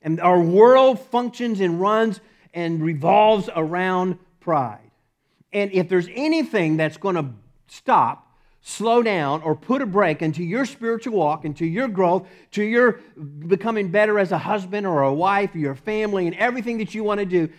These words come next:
if there's anything that's gonna break that, it is pride. It just sort of creeps up into our life.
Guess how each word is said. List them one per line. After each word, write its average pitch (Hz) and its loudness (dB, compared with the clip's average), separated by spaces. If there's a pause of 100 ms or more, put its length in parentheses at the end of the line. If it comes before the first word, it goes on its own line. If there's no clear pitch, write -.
(120)
if 175 -8
there's 185 0
anything 302 0
that's 269 0
gonna 233 -2
break 202 0
that, 180 -4
it 175 -4
is 165 -8
pride. - -16 (1040)
It 147 -16
just 160 -14
sort 180 -2
of 127 -10
creeps - -6
up - -4 (220)
into 170 -6
our 127 -4
life. 104 -14